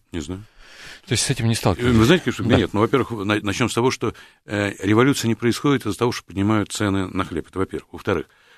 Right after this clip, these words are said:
Speaker 1: Хлеба в Петрограде и в январе, пятого в январе семнадцатого года было достаточно. И не это является причиной. Ведь когда в сорок втором году в Ленинграде, в блокаде люди умирали от голода, революции не произошло?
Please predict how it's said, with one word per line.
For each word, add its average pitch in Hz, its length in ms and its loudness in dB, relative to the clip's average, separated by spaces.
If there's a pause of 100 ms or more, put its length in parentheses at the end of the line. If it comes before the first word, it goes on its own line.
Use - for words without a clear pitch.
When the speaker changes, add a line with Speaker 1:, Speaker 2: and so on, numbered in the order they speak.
(140)
Speaker 1:
Хлеба 120 340 2
в - 60 -12
Петрограде 98 640 0
и 87 260 -4
в 85 60 -2
январе, 92 480 0 (100)
пятого 82 360 -2
в 80 80 0
январе 90 340 0
семнадцатого 85 480 -4
года 101 180 0
было 82 180 -4
достаточно. - 500 -10 (760)
И 110 120 4
не 123 200 6
это 131 160 0
является 95 920 2 (180)
причиной. 95 680 -2 (320)
Ведь - 220 0 (100)
когда 117 180 4
в - 60 -4
сорок 120 160 2
втором 117 240 2
году 120 200 2
в 87 60 -2
Ленинграде, 101 760 2 (480)
в 87 100 -20
блокаде 92 460 0
люди 98 180 0
умирали 95 280 2
от 95 80 2
голода, 95 240 0
революции 98 360 0
не 90 40 -2
произошло? 92 500 -4